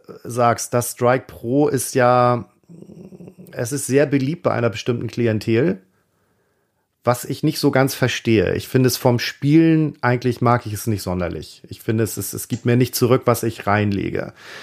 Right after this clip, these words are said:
Ich hab aber trotzdem viel damit gearbeitet und ich hab auch schon Sound-Packages, ähm,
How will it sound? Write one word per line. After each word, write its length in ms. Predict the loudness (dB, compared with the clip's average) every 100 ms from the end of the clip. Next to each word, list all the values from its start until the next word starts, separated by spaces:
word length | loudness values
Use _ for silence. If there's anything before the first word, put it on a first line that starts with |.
| -18 -8
Ich 140 | -2 0
hab 100 | 2
aber 240 | 2 2
trotzdem 320 | 2 0 0
viel 180 | -4 0
damit 220 | 2 2
gearbeitet 380 | 0 2 2 2
und 60 | 2
ich 100 | -2
hab 100 | -2
auch 80 | -2
schon 240 | -2 -2
Sound-Packages, 840 | 0 0 0 -2 -2 -4 -4 -6 -2
ähm, 480 | 0 2 0 -2